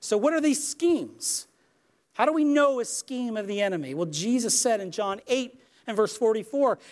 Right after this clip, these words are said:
"Satan is a liar and the father of lies. Therefore, all of his schemes will be based upon lies and designed to deceive believers."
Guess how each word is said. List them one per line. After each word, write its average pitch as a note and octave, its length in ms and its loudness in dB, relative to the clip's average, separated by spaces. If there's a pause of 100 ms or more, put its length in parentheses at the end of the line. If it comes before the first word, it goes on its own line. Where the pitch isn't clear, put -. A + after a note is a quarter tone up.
"Satan B3+ 460 -2
is A3 120 -2
a G#3 60 2
liar A#3 680 2 (320)
and A3 180 -2
the A#3 60 0
father B3+ 640 2
of C#3 120 -6
lies. - 540 -8 (160)
Therefore, A#3 640 2
all C4 300 2
of D#4 80 0
his F4 160 -2
schemes F3+ 560 -4 (180)
will G3+ 140 2
be D#3+ 280 -8
based C4 580 -2
upon D#3+ 460 -8
lies C4 680 0 (320)
and D#3+ 120 -8
designed A#3 800 0 (300)
to - 100 -12
deceive F#3 840 -4 (680)
believers." F3 840 -4